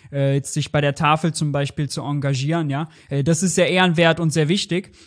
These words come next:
aber der Hebel ist kleiner und ich interessiere mich für den großen Hebel, der strukturell ist, äh, der sozusagen auch Ursachen bekämpft, nicht nur Symptomen, nicht nur ausbessert, wenn's schon schiefgegangen ist.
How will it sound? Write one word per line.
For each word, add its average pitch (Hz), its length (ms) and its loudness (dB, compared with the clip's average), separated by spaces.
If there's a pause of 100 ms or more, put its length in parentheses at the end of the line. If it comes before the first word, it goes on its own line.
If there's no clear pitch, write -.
aber 165 140 0
der 156 100 2
Hebel 185 340 6
ist 147 200 -4
kleiner 147 400 0
und 127 180 -6
ich - 180 -6
interessiere 156 440 -2
mich 160 140 0
für 151 220 0
den 143 200 0
großen 156 760 2
Hebel, 170 440 2
der 147 140 0
strukturell 160 840 0
ist, 170 340 -6 (260)
äh, 143 120 -2
der 151 120 2
sozusagen 156 380 0
auch 143 160 -2
Ursachen 165 580 6
bekämpft, 147 640 -4
nicht 156 300 0
nur 151 340 2
Symptomen, 151 680 -2
nicht 156 220 -4
nur 151 120 0
ausbessert, 151 600 -2
wenn's 147 180 -2
schon 147 160 -4
schiefgegangen 123 680 -6
ist. - 280 -10